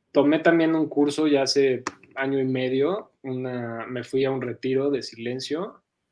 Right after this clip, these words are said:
y encontré este camino de meditación, que la verdad sí me cambió mi vida, me, me ha cambiado en, en muchos sentidos, me ha ayudado,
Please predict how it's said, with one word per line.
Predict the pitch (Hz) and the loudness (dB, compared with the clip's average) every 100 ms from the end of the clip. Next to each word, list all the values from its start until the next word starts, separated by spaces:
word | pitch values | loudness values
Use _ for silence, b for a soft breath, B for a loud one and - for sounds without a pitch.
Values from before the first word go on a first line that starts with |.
| _ _ - | _ _ -14
y | 131 123 120 120 120 123 123 120 120 123 | -10 -6 -4 -4 -4 -4 -4 -4 -2 -2
encontré | 127 131 131 131 139 143 143 | -2 -2 -2 0 2 4 4
este | 139 143 | 4 0
camino | 139 135 135 131 131 | 0 -4 -4 -4 -6
de | 123 120 | -6 -8
meditación, | 120 117 117 - - 127 135 175 _ _ _ - | -6 -6 -6 -8 -8 -6 -8 -12 _ _ _ -6
que | 131 | 0
la | 135 | 6
verdad | 143 175 170 | 8 6 4
sí | - 165 | -2 0
me | 160 | 0
cambió | 139 131 135 | -2 -4 -2
mi | 135 | -2
vida, | 135 139 120 | 0 0 -2
me, | 117 113 113 113 113 - | -8 -8 -10 -10 -12 -10
me | 127 | -4
ha | 135 | -4
cambiado | 143 139 131 127 131 135 131 - | -2 -2 -2 -2 0 -2 -2 -6
en, | 113 113 117 _ - | -10 -10 -12 _ -18
en | 120 110 113 113 | -16 -14 -14 -16
muchos | 117 127 131 139 123 | -12 -8 -8 -8 -8
sentidos, | 117 117 127 127 135 180 - _ | -10 -10 -6 -6 -6 -8 -16 _
me | 127 131 | -10 -6
ha | 135 | -4
ayudado, | 131 123 120 120 135 190 | -2 -4 -4 -6 -6 -8